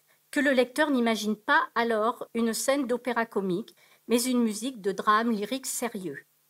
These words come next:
Les comparaisons utilisées sont par ailleurs le témoin d'une musique déjà ancienne pour le lecteur de l'époque. On se trouve très loin des textes demandés par les réformateurs de la querelle des bouffons.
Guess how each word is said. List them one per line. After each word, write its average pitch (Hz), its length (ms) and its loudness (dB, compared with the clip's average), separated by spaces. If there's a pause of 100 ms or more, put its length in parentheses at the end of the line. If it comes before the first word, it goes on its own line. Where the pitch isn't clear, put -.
(440)
Les 202 120 -2
comparaisons 262 520 4
utilisées 226 580 -2
sont 247 200 -2
par 220 180 0
ailleurs 247 280 4
le 214 140 2
témoin 254 480 2
d'une 208 220 -2
musique 220 380 -2
déjà 208 400 2
ancienne 233 560 -2
pour 226 180 -2
le 208 100 2
lecteur 202 360 -4
de 226 100 -2
l'époque. 214 520 -4 (400)
On 226 100 -2
se 240 140 0
trouve 226 320 -6
très - 280 0
loin 247 340 2
des 214 180 0
textes 247 340 -2
demandés 226 880 -2
par 233 260 2
les 202 120 -4
réformateurs 220 760 -4
de 214 100 -4
la 196 120 -2
querelle 220 340 -6
des 214 100 -4
bouffons. 202 420 -8